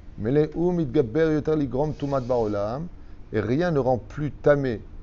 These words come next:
le monde que la nuit. C'est-à-dire même quand les démons sortent le jour, ils ne peuvent pas faire le même travail que la nuit. La Chen Choshim Yoter,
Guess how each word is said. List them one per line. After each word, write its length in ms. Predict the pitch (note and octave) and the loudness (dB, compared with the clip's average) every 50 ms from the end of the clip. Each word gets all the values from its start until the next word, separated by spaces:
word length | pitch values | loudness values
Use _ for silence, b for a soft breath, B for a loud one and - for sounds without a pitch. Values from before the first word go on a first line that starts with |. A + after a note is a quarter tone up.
| - - - | -14 -10 -6
le 140 | A2 A2 A2+ | -4 -2 -2
monde 340 | A2+ A#2 C#3+ F3 E3 - - | 0 -2 -2 -2 -4 -6 -6
que 100 | - B2+ | -4 -2
la 180 | A2 G#2+ G#2 | 0 0 0
nuit. 420 | A2 A#2 C3 C#3+ A#2 - - - - - - - - - - - - | 0 0 -2 -2 -4 -8 -12 -16 -16 -16 -16 -14 -14 -14 -12 -12 -12
C'est-à-dire 220 | - - G#2 G#2+ C#3+ | -10 -8 -4 -2 -2
même 100 | E3+ D#3+ | -2 -2
quand 180 | - C#3+ - | -4 -6 -6
les 60 | C3 | -4
démons 220 | C3 C3+ C#3 C3 A#2+ | -4 -4 -4 -6 -6
sortent 280 | - - D3+ - - - | -6 -8 -10 -10 -6 -6
le 160 | B2+ B2+ A#2+ | -4 -4 -4
jour, 180 | G#2+ A2+ D#3 D#3+ | -4 -4 -6 -6
ils 60 | C3 | -6
ne 40 | G#2+ | -6
peuvent 120 | A#2+ G#2 | -8 -8
pas 160 | - - D3+ | -4 -6 -4
faire 160 | - - C3 | -2 -2 -4
le 40 | B2 | -2
même 140 | A#2+ B2 A#2+ | -2 -4 -6
travail 280 | - - B2 C3+ C3+ - | -6 -6 -4 -4 -4 -4
que 80 | B2+ B2+ | -4 -6
la 100 | C3+ D#3 | -4 -4
nuit. 140 | E3+ E3+ - B B B B B B B B - | -6 -6 -8 B B B B B B B B -6
La 100 | G#2+ - | -4 -2
Chen 160 | - F3+ - | -2 -4 -4
Choshim 420 | - C#3+ A#2+ - - - F3+ F3 | -4 -6 -8 -8 -8 -6 -4 -4
Yoter, 320 | - D#3+ - - F#2+ E2 | -4 -4 -4 -2 -4 -4